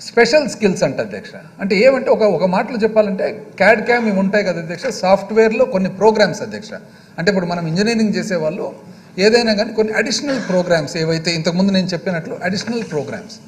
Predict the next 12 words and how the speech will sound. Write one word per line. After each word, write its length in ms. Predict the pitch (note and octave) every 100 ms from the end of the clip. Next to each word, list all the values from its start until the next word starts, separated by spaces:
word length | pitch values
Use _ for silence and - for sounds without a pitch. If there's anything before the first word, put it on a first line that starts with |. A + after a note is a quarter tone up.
| - - - -
ఆ 40 | G3
additional 460 | G#3 B3+ E4 D#4+ C4+
programs 520 | C4 B3+ B3+ A#3 -
నేర్పించేదానికి 1000 | E3+ A3+ C4 - G#3+ F3 D#3 D3+ D#4 D#4+
వీళ్ళు 580 | A3 C3+ F3+ A#3 C4+ E4 - - - E3
మూడు 220 | B3 B3
వందల 420 | A3+ F#3 F#3 E3+
డెబ్బై 380 | - D3+ D3 C#3
ఒక్క 160 | -
కోట్లు 340 | C3 C3+ F3 C3
అంట, 120 | A2
అధ్యక్ష. 280 | G#2 G#2